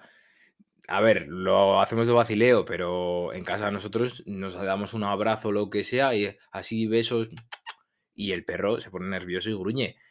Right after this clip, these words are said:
y muchas veces se mete entre medias. ¿Por qué? Pues no sé si llámale celos, que los perros sabéis que no tienen celos, o no sé,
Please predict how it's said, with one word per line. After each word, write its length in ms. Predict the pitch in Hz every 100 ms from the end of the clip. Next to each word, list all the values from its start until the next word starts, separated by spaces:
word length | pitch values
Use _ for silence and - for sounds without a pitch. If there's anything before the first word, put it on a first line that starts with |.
| _
y 160 | - 82
muchas 280 | 87 - 87
veces 220 | 87 90
se 80 | 95
mete 220 | 90 107
entre 200 | 104 107
medias. 460 | 95 120 120 87 - _ _ _ _
¿Por 180 | 87 82
qué? 260 | 123 113 -
Pues 200 | 80 104
no 100 | 101
sé 140 | 110
si 380 | 104 107 107 107
llámale 380 | 107 110 107 104
celos, 460 | 123 135 170 175 -
que 220 | - 92
los 340 | 82 85 82
perros 300 | - 90 92
sabéis 240 | 90 87 92
que 100 | 90
no 80 | 85
tienen 260 | 85 87
celos, 360 | - 113 156 156 _ _ _ _ _
o 420 | 95 95 95 90
no 120 | 104
sé, 340 | 98 113 110